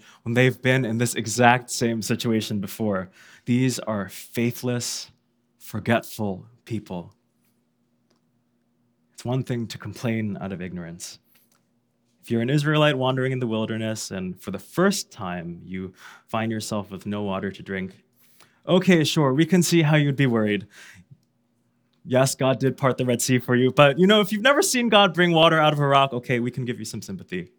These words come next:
But if you've already seen God miraculously bring water out of a rock in a place where there's no water, you have no excuse for this kind of unbelief.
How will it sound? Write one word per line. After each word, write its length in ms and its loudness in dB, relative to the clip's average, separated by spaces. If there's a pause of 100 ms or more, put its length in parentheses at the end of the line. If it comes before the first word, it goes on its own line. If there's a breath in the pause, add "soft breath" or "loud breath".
(1700)
But 140 -8
if 180 -6
you've 160 -2
already 460 2
seen 420 -2
God 300 2
miraculously 800 -2
bring 260 -4
water 300 -2
out 180 -4
of 100 -10
a 60 -6
rock 300 -4
in 100 -10
a 60 -12
place 320 -14
where 100 -14
there's 220 -14
no 120 -12
water, 400 -16 (1300)
you 120 -18
have 200 -12
no 240 -6
excuse 580 -10
for 180 -18
this 220 -14
kind 300 -14
of 80 -16
unbelief. 580 -20